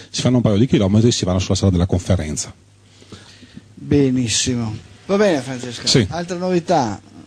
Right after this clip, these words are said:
Speaker 2: Non
Speaker 1: Beh,
Speaker 2: ce ne sono.
Speaker 1: io torno a ripetere, usate internet,
Speaker 2: Usate
Speaker 1: così ave-,
Speaker 2: internet.
Speaker 1: avete anche una dimostrazione di, di molte cose, insomma, che non diciamo in questa trasmissione.
Speaker 2: Sì, eh, ricordate che alcune ore, una quindicina di
Speaker 1: Mm.
Speaker 2: ore di trasmissione si possono ascoltare anche su
Speaker 1: Esatto.
Speaker 2: internet, eh, finché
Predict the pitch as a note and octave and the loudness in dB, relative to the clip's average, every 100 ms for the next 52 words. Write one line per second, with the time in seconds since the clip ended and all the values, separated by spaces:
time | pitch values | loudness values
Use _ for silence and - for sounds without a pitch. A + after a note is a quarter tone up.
0 | - F2 - C#3+ D3 C3+ G#2+ G2 - C3 | -20 -20 -14 -6 0 2 2 0 -4 0
1 | C#3+ C#3 A2+ D3 C#3 B2+ A#2 C3 A2+ A2 | 2 4 2 0 2 2 2 2 0 -2
2 | G#2+ B2 A2 A#2 G#2+ G#2+ C3 C3 C3 A#2+ | 0 0 2 2 2 0 0 0 0 0
3 | G2+ A#2 A#2+ A#2+ B2 B2+ B2+ C3 A2+ A2+ | 2 2 2 2 0 0 0 0 -2 0
4 | A#2 - A2 - A#2+ B2 A2 - - - | 0 0 -2 2 2 4 2 -2 -16 -20
5 | - - B2 B2 - C3+ E3+ F#3 A#2+ G2+ | -16 -6 -4 -4 0 2 4 2 0 0
6 | F2+ F#2 F#2+ - A2 G#2 A2 A2 A#2 G#2 | 0 0 -2 -2 0 0 2 2 2 2
7 | A#2 G2+ G2+ G2 G#2 G2 - F2 F2 E2 | 2 2 2 0 0 0 0 0 0 -4
8 | - - - - _ _ - - - C3 | -8 -20 -20 -20 _ _ -20 -10 -4 -4
9 | G#2+ - - B2+ B2+ C#3 C3+ C3+ C#3 D3+ | -4 -8 -8 -6 -4 0 2 2 0 -2
10 | B2+ A#2 - C3 B2+ D3 D3 C#3 C3 C3 | -2 -4 -6 -6 -6 0 2 2 0 -2
11 | C3 B2 A#2+ A#2 - C3+ B2 - E3 C#3 | -4 -2 -2 -2 0 0 0 2 4 6
12 | C3 C#3 C#3+ C3 B2 C#3 D#3+ - B2+ C3 | 6 6 6 4 4 4 4 4 4 4
13 | C#3 C3 A#2+ - A#2+ - A2+ A#2+ A#2 A#2 | 2 0 0 2 0 2 2 2 2 2
14 | B2 A#2 A2+ A#2 A2 A2 G2+ G#2 G2+ - | 2 2 2 0 0 0 -2 -2 -4 -8
15 | - - - - - | -12 -10 -8 -6 -8